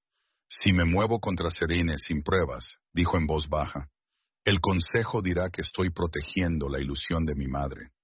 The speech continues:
que estoy dejando que la aversión de una anciana confundida hacia una pareja adecuada destruya una alianza. Entonces conseguimos pruebas. Nosotros",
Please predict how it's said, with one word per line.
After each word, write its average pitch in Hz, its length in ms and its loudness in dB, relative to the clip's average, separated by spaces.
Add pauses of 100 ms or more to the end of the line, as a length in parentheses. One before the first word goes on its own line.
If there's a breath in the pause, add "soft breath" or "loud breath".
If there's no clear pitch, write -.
(460)
que 92 160 2
estoy 110 340 2
dejando 104 460 0
que 87 120 -4
la 78 120 0
aversión 87 520 0
de 80 100 0
una 87 220 0
anciana 87 460 -2
confundida 76 840 -2 (260)
hacia 85 280 2
una 92 260 2
pareja 85 460 -2
adecuada 73 640 -4 (320)
destruya 101 480 2
una 90 260 0
alianza. 65 640 -8 (500 soft breath)
Entonces 110 480 4
conseguimos 92 580 0
pruebas. - 520 -6 (480)
Nosotros", 127 560 2